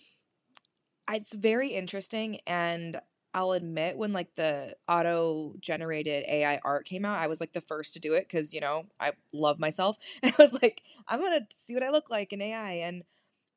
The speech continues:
the, the, the issues that have been brought up since then about copyright and about like, what is art has just blown my mind to the point where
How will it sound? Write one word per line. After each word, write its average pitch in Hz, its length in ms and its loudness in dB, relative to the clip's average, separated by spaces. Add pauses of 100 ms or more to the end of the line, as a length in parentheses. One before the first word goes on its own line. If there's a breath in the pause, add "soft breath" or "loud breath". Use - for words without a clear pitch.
(640)
the, 190 280 2 (140)
the, 175 460 0 (100)
the 190 200 -6
issues 226 300 -8
that 233 100 -6
have 214 80 -6
been 185 80 -8
brought 165 240 -2
up 165 160 -6
since 156 420 -8
then 180 200 -8
about 151 580 -6
copyright 156 720 -8
and 165 100 -12
about 151 600 -4 (220)
like, - 240 -14 (220)
what 165 340 -2
is 175 220 -4
art 151 440 -6
has 190 240 -4
just 175 400 -6
blown 165 540 0
my 214 160 -2
mind 170 320 -2
to - 60 -12
the - 80 -16
point 156 340 -6
where 180 320 0